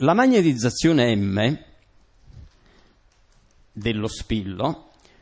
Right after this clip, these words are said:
è, è quando voi portate via il magnete, il limite per epsilon che va a zero, significa portare via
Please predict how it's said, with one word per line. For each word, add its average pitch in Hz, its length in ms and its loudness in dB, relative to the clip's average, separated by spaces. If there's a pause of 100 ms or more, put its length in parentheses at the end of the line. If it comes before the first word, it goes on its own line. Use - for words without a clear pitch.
(340)
è, - 500 0
è 147 300 0
quando 156 320 2
voi 196 160 4
portate 135 380 0
via 247 180 2
il 151 120 2
magnete, 120 500 2
il 113 180 0
limite 117 540 2
per 107 220 0
epsilon 104 640 -4
che 101 120 -12
va 98 160 -10
a 98 100 -14
zero, 101 600 -12 (180)
significa 101 500 -10
portare 98 400 -8
via 98 460 -4